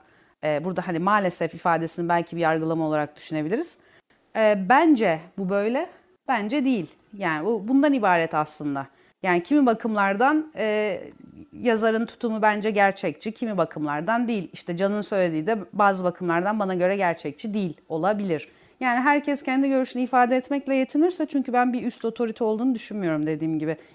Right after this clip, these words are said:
Kim karar verecek, e, neyin gerçekçi olup olmadığına? Tabii ki ben karar vereceğim.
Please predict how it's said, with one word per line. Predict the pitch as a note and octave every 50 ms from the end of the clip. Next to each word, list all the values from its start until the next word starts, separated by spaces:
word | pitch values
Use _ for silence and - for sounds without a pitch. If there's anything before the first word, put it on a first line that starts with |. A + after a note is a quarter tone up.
| _ _
Kim | - B3+ B3+
karar | - B3 A3+ G#3+ G3+ F#3+
verecek, | F3 F3 E3 D#3 D3+ E3 D3+ - - - _ _ _ _ _ - _
e, | F3 F3 E3+ F3
neyin | F#3 F#3+ F3+ F#3 F3+
gerçekçi | F3+ E3+ E3+ E3+ - F3 E3 - E3+
olup | E3 D#3+ D#3 - D#3+
olmadığına? | D#3 C#3+ D3 D3 C#3+ D#3 E3 E3
Tabii | - B3 G#3 G3
ki | - B3+ A3
ben | A#3+ A#3+ B3
karar | - - G3+ F3+ E3 D#3+ D#3
vereceğim. | D#3 D3+ D3 C3+ - D3 C#3